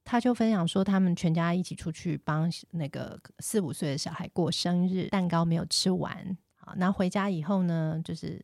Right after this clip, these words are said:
那个他们就把蛋糕，因为大家在脱鞋嘛，回到家脱鞋，然后就把蛋糕呢放在门外面的鞋柜上，然后大家脱完鞋就进去了，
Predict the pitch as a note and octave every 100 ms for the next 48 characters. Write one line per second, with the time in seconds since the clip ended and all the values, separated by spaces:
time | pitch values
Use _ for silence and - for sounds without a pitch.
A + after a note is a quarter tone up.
0 | - F3 E3+ D#3 D#3+ - F#3 E3+ F#3 F3
1 | - - - F#3 E3+ E3 E3 G#3 F3+ -
2 | G3 F3+ F3+ F3+ - F3 F3 - - -
3 | - - E3+ F3 F3 E3 D#3 E3+ - F3
4 | E3+ - - D#3+ F#3 F#3+ E3 D3 - -
5 | - - - - _ - F#3 F3 F3 F3
6 | D#3+ - F#3+ F#3+ F3 E3 C#3+ D3+ - -
7 | F#3 F3 E3+ E3+ E3+ D3+ - D3 C#3 -
8 | E3+ D3+ - D3 E3 - _ _ _ _
9 | - F#3 F#3 G#3 F#3+ G#3 _ _ _ _
10 | _ _ G#3+ G#3 G#3 F3+ E3 D3+ D3 -
11 | - - F3 E3 - -